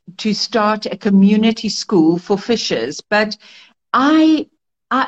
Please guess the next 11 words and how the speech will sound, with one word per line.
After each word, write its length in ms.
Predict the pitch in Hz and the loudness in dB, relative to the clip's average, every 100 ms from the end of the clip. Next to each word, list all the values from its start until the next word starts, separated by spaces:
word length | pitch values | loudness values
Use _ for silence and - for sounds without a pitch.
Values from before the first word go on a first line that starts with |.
| 240 | 0
only 220 | 277 311 | 2 4
learned 300 | 254 226 240 | 4 2 0
how 180 | 233 208 | -2 -4
to 160 | 202 196 | -4 -8
swim 380 | - - 170 214 | -8 -2 0 0
about 360 | 202 160 - | 0 -2 -2
five 340 | 196 180 190 175 | -2 -2 -2 0
years 360 | 165 165 175 | 0 0 -2
ago. 440 | 175 175 156 190 214 | -6 0 2 0 0
I 140 | 185 180 | -4 -4
decided 760 | 185 - 190 196 202 226 220 | -6 -2 0 0 0 -2 -2